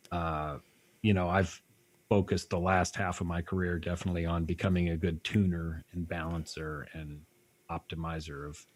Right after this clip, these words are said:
of P A systems, so that when you walk around an arena, I want it to sound the same every seat, same level, same sonic spectrum, and same amount of sub, as many seats as I can get it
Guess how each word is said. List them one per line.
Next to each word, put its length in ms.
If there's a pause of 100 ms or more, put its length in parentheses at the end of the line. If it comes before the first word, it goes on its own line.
(100)
of 220
P 160
A 80
systems, 400
so 180
that 160
when 160
you 120
walk 260
around 320
an 100
arena, 480
I 100
want 200
it 120
to 60
sound 380
the 80
same 520 (640)
every 300
seat, 500 (240)
same 280
level, 360
same 420 (340)
sonic 320 (100)
spectrum, 640
and 100
same 280
amount 280
of 80
sub, 480 (520)
as 120
many 440
seats 360
as 100
I 140
can 160
get 200
it 120